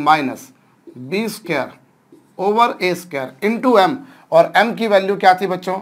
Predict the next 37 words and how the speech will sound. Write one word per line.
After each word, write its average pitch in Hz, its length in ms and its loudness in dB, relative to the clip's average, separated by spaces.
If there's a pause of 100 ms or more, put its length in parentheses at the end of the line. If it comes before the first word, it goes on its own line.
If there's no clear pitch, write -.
(120)
ये 139 180 -8
थी - 240 -16 (800)
minus 156 400 -2
Y 156 200 6
one 190 200 4 (180)
over, 170 220 4 (580)
अ, 143 460 -4
एक्स 165 280 -2
वन, 135 200 -8 (960)
ये 156 100 0
कुछ 165 220 2
आएगी 175 320 6 (600)
और 156 300 0
into 151 220 -6
x। - 340 -20 (340)
तो - 60 -6
आप 185 260 8
देखिए 180 520 0 (340)
क्या 185 160 8
आ 185 100 10
रही 190 120 2
है 180 60 0
बच्चों, 190 280 -4 (300)
वो 165 100 2
आ 170 100 8
रही 175 100 0
है 175 60 -2
माइनस 165 640 0
बी 170 320 -6
स्क्वायर 165 500 -2 (440)
एक्स 170 340 -2
वन 170 240 2 (600)
over 196 400 0
ए 175 140 0
स्क्वायर 156 440 -4 (280)
वाई 151 320 4
वन 151 260 -4